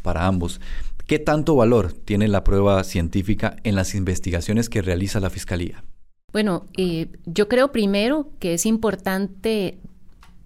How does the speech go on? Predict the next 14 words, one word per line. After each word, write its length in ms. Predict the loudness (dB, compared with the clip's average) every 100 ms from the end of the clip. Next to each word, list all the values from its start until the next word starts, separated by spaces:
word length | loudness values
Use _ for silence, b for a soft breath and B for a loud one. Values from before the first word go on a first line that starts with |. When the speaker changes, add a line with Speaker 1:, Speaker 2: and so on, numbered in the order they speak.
| -20 -20 -4
Speaker 2:
reiterar 760 | 2 2 2 2 2 4 2 0
lo 160 | -2
que 140 | -2 -2
ya 200 | 2 2
decíamos 680 | 2 0 0 0 -2 -2
en 100 | -2
cuanto 400 | 0 0 0 0
a 60 | -2
que 100 | 0
los 140 | 0
laboratorios 640 | 0 0 -2 -2 0 0 0
de 120 | 0
ciencias 480 | 0 0 0 0 0
forenses 840 | 0 0 0 0 -2 -2 -2 -4